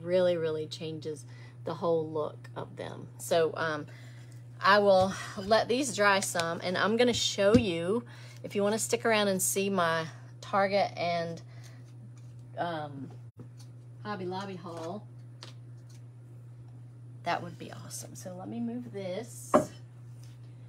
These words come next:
because... Um, I couldn't believe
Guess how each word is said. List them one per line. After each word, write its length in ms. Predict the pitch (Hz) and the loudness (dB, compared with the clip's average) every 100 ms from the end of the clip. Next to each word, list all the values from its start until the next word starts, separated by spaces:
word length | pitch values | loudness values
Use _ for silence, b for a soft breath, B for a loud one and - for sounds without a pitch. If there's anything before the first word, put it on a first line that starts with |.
| - | -14
because... 680 | 196 190 233 202 196 185 - | -12 -2 4 4 4 -2 -6
Um, 540 | - 190 185 170 160 175 B B B B - - - - - - - - - - - - - - - - | 0 2 4 2 -2 -8 B B B B -16 -16 -16 -16 -14 -14 -14 -10 -10 -10 -18 -18 -18 -18 -18 -2
I 120 | 196 | 2
couldn't 360 | - 320 226 202 | 4 2 2 -2
believe 880 | 202 190 190 202 220 214 180 175 | -6 -6 -8 -6 -6 -4 -6 -8